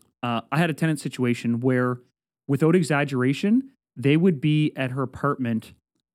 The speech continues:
four to five times a week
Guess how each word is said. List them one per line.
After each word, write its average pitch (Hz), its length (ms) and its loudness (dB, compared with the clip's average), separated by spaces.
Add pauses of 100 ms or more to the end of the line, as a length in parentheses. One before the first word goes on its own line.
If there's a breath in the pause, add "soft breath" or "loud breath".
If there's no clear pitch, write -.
(1500)
four 165 300 4
to 165 60 2
five 147 420 -2
times 135 400 -4
a 117 60 -4
week 160 480 0